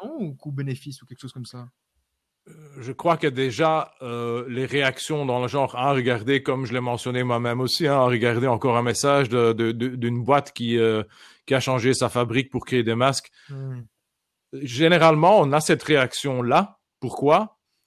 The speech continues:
Speaker 2: Parce que on ne connaît pas cette boîte dans ce contexte-là et que ça ne correspond pas avec l'idée qu'on a. Ce qui veut automatiquement dire que probablement, c'est pas quelque chose que avant l'épidémie,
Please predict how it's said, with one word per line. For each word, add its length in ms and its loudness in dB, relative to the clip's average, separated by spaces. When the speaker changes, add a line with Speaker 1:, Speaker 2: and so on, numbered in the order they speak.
Speaker 2:
Parce 240 -2
que 420 4
on 140 -2
ne 80 0
connaît 320 0
pas 200 4
cette 260 0
boîte 420 0
dans 200 0
ce 100 -4
contexte-là 1040 -2
et 140 -2
que 340 2
ça 280 -2
ne 140 -2
correspond 580 -2
pas 140 4
avec 260 0
l'idée 380 0
qu'on 260 -4
a. 260 -2
Ce 100 -12
qui 120 -8
veut 100 0
automatiquement 720 -2
dire 360 -4
que 220 2
probablement, 1200 0
c'est 160 -4
pas 180 4
quelque 240 -2
chose 380 0
que 100 0
avant 600 0
l'épidémie, 800 -4